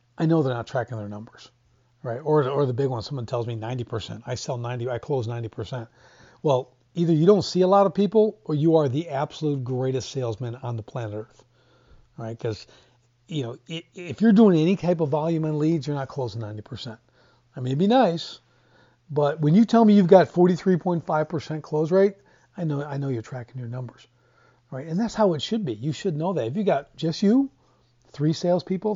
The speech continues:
ten, twenty, fifteen, whatever you have, understand that you need to track these numbers. These really have to be tracked well. So,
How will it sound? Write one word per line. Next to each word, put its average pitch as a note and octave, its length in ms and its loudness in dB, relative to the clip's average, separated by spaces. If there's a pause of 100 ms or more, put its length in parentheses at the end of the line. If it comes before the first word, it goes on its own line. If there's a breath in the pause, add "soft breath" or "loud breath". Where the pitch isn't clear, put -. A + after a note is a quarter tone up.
(100)
ten, D3+ 320 -6
twenty, D3 360 -10
fifteen, F3 640 -6 (340 soft breath)
whatever F#3 300 0
you F3 100 0
have, D#3 540 0 (560 soft breath)
understand F3+ 840 0 (760)
that D#3+ 100 -2
you D3 120 0
need E3+ 280 2
to G3+ 80 -2
track - 360 -4
these C3 200 -6
numbers. C#3+ 400 -2
These A#2+ 180 -6
really C3+ 400 -2
have D#3 200 -4
to D3+ 80 -6
be C3 120 -6
tracked - 380 -10
well. A2+ 240 -4
So, A#2 300 -4